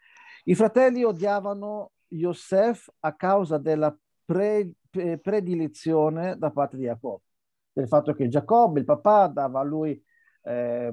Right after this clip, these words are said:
era prediletto, gli dava più cure, importanza e quant'altro. Questo era già il motivo in sé per sé, a prescindere dai sogni. Prima ancora dei sogni, già lui non era ben amato perché, perché,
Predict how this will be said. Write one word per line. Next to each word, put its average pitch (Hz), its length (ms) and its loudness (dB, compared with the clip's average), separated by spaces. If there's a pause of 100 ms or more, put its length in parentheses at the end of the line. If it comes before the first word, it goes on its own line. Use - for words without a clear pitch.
(100)
era 127 180 -4
prediletto, 185 840 2
gli 151 80 -4
dava 131 220 -4
più 131 340 -10
cure, 196 400 4
importanza 147 600 -2
e - 40 -12
quant'altro. 110 480 -6
Questo 220 260 2
era 180 160 4
già 165 140 4
il 156 120 2
motivo 160 580 -6
in 151 100 -8
sé 175 340 -2
per 151 160 -2
sé, 156 220 -4
a 160 140 -4
prescindere 185 680 -2
dai 120 120 -12
sogni. 98 440 -14 (460)
Prima 254 460 4
ancora 160 320 2
dei 120 140 0
sogni, 247 540 2 (300)
già 254 300 4
lui 262 180 4
non 226 160 0
era 202 200 2
ben 165 200 -4
amato 233 480 -6
perché, 165 560 -2
perché, 208 500 -6